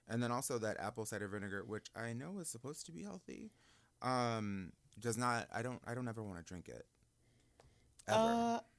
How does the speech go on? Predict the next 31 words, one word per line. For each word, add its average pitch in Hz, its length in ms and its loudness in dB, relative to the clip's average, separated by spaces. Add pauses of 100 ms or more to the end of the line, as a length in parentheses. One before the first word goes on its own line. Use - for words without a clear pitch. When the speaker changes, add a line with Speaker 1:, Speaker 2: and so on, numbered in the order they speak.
(160)
Speaker 2:
I 269 520 2
have. 160 340 0 (580)
Speaker 1:
You 170 120 -2
have? 165 320 -2
Speaker 2:
I - 20 -6
have, 165 200 -6 (220)
I 185 60 -2
have 180 220 -6
done 156 140 -4
that 151 120 -8
before. 143 380 -8 (420)
Um, 196 220 2
when 220 100 6
I 247 40 6
was 277 120 4
going 269 220 2
to 262 160 -2
the 214 40 2
chiropractor 185 540 -6
that 165 100 -6
I 151 40 -4
super 156 320 -8
hate 143 280 -8
in, 139 280 -10
uh, - 260 -12
Tinley 147 240 -12
Park 143 320 -12 (300)
or 131 100 -4
Orland 139 280 -4
Park, 143 200 -6 (360)
um, 143 480 0